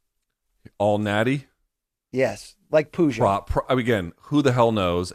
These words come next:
Speaker 1: And I wanna be one thousand percent here, clear about this, 'cause we used to do this to Lorenzo. Lorenzo had biceps like, you know, the
Speaker 2: Oh.
Speaker 1: twenty-inch pythons of Hulk Hogan and shit,
Speaker 2: Dude,
Speaker 1: right?
Speaker 2: scree-, dripping H G H from his, from his sleeves,
Speaker 1: Exactly.
Speaker 2: right?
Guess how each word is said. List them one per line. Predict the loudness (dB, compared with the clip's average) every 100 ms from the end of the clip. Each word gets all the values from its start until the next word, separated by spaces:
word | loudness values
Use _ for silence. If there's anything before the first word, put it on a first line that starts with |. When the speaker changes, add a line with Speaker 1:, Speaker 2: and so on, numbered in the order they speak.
| -4
Speaker 1:
And | -2
I |
wanna | 0 0
be | -2 -6 -10
one | -14 -6 -4 -4 -8 _ -2
thousand | 2 2 0 -6
percent | -10 -10 -10
here, | -10 -12
clear | -4 -2
about | -2
this, | -6 -10
'cause | -4
we | 0
used | 0
to | 0
do | 0
this | -2 -2
to | -4
Lorenzo. | 0 0 0 -4 -10 -14 _ -4
Lorenzo | 2 2 2 0
had | -2 -2
biceps | 0 2 0 0 -2 -2
like, | -4 -6 -6
you | -6
know, | -4 -4 -8 _ _ -14
the | -4
Speaker 2:
Oh. |
Speaker 1:
twenty-inch | 0 2 0 0
pythons | 2 2 2 0 0
of | -2
Hulk | -2 0
Hogan | 0 0 -2
and | -4
shit, | 0 2
Speaker 2:
Dude, | 2
Speaker 1:
right? | 0 -2 -6
Speaker 2:
scree-, | -6 -4 0 0 0
dripping | 0 2 2 2 2
H | 0 -2 -6
G | -2
H | -2 -2 -4
from | -4
his, | -4 -8
from | -4 -4
his | -4 -4
sleeves, | 0 2
Speaker 1:
Exactly. | 4 2 0 -4
Speaker 2:
right? | -4